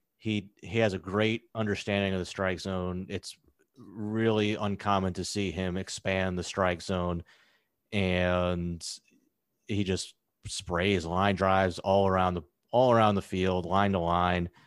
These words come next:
uh, and can drive the ball. Uh, I think he's another guy where just learning how to,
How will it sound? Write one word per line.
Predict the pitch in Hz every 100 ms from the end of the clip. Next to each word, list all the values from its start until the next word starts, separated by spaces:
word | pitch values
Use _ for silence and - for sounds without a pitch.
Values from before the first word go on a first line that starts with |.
| _ -
uh, | 90 90
and | 117 123
can | - 123 123
drive | 98 120 123
the | 92
ball. | 92 90 87 - _ _
Uh, | 92
I | 95
think | 95 101 92
he's | 92
another | 98 104 95
guy | 90 87
where | 87 85
just | 85 85
learning | - 95 98 95 92 82
how | 95 92 92
to, | - 98 92 87 85